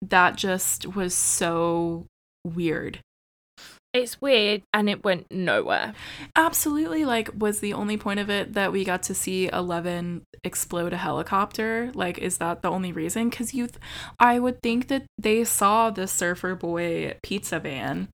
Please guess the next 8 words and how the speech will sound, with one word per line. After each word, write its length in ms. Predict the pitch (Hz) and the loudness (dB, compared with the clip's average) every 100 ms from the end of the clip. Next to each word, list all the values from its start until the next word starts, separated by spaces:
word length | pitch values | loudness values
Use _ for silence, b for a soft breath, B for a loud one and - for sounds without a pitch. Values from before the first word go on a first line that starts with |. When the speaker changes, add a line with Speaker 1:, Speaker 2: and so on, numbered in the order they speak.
| _ _ | _ _
Speaker 1:
Like, 180 | 208 196 | -2 0
that's 200 | 220 220 | 0 0
a 40 | |
very 300 | 196 202 202 | -2 0 -2
recognizable 880 | 190 175 180 190 165 165 185 180 180 | 0 -2 -2 -4 -4 -4 -4 -4 -4
and 120 | 170 | -4
distinct 580 | 175 170 - - 170 - | -4 -4 -2 -2 -6 -6
van. 600 | 165 156 165 139 - 202 | -6 -6 -4 -4 -6 -8